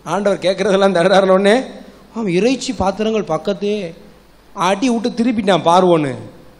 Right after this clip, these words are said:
இந்த போலீஸ் அடிக்கிறாங்கல்ல, ஏதாவது கலவரத்துல, ரொம்ப வளைச்சு வளைச்சு அடிப்பாங்கல்ல, அப்படி அடி வாங்கிட்டு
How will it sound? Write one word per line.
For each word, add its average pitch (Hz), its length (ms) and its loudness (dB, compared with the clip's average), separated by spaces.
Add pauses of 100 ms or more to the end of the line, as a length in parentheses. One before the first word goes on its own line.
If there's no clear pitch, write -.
(220)
இந்த 165 160 -14
போலீஸ் 196 300 -2
அடிக்கிறாங்கல்ல, 156 640 0 (140)
ஏதாவது 156 320 -6
கலவரத்துல, 156 460 -2
ரொம்ப 226 400 2 (1300)
வளைச்சு 220 240 6
வளைச்சு 247 360 4
அடிப்பாங்கல்ல, 180 560 0 (320)
அப்படி 226 400 0
அடி 220 200 4
வாங்கிட்டு 214 640 4